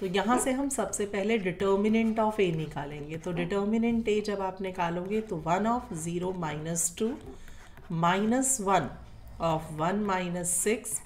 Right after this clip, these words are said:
plus one of one minus zero। तो ये आपके पास कितना आ रहा है? This is minus two और ये आपके पास आ जाएगा plus six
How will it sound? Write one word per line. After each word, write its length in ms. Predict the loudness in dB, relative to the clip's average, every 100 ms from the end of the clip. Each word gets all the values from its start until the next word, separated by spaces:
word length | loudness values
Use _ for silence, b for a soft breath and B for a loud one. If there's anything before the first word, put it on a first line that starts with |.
| -2
plus 320 | 4 4 4 0 0
one 280 | 2 2 0 -6 B B B -4
of 320 | 0 0 -2 -2 2
one 200 | 2 2
minus 500 | 0 -2 -2 0 0 -2 -6 -6 -2
zero। 260 | -2 -2 -6 -4
तो 80 | 0
ये 160 | 2
आपके 400 | 2 2 -2 -6
पास 340 | -2 -2 -2 -4
कितना 340 | -6 -4 -4 -2
आ 40 |
रहा 120 | -2
है? 180 | -2 -4 B B B B -6
This 180 | -2 -2
is 100 | -2 -2
minus 440 | 0 0 0 2 0 2
two 120 | 0 0 -4 B B B B
और 420 | -8 -4 -2 -2 -2 -4 0
ये 140 | 2 2 2
आपके 240 | 0 -4 -2
पास 300 | 0 0 -2
आ 140 | -4 -2
जाएगा 420 | -2 -2 -2 -4 -4
plus 320 | -4 0 0 0 2
six 360 | 0 0 -2